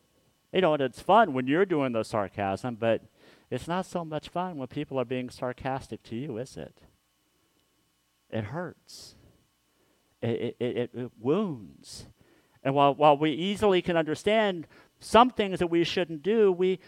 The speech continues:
we say, "Well, you know, I can, I can be a part of this here or there. It's not really gonna hurt anyone," but it does. It does because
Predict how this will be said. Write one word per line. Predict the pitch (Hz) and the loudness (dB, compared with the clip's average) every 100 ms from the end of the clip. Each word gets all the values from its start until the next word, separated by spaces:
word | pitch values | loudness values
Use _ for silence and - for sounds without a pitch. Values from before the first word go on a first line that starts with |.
| _ | _
we | - | -12
say, | 233 214 208 | 0 0 0
"Well, | 214 254 247 - | -6 -4 -4 -4
you | 226 | -6
know, | 196 190 | -4 -4
I | 175 196 | -2 -4
can, | - 156 - | -6 -10 -10
I | - - | -12 -10
can | - 160 147 135 _ _ _ _ _ _ _ _ | -12 -10 -12 -14 _ _ _ _ _ _ _ _
be | 175 | -4
a | 160 | -4
part | - 135 131 | -2 0 2
of | 123 | 0
this | 117 120 | 0 -2
here | - 127 | -2 -2
or | 113 | -2
there. | 131 | -4
It's | 151 | -4
not | - 139 | -6 -6
really | 123 120 | -4 -6
gonna | 113 113 101 | -4 -8 -8
hurt | 135 156 | -10 -10
anyone," | 131 117 117 117 | -14 -10 -12 -10
but | 110 | -12
it | 110 | -12
does. | - 117 131 117 - - - - - _ _ _ _ _ _ _ _ _ _ _ _ _ _ _ _ | -10 -8 -6 -8 -16 -20 -20 -20 -20 _ _ _ _ _ _ _ _ _ _ _ _ _ _ _ _
It | 117 120 | -6 -4
does | 127 135 139 123 - | -2 0 0 -2 -6
because | 117 113 123 117 113 - | -10 -4 0 0 0 -6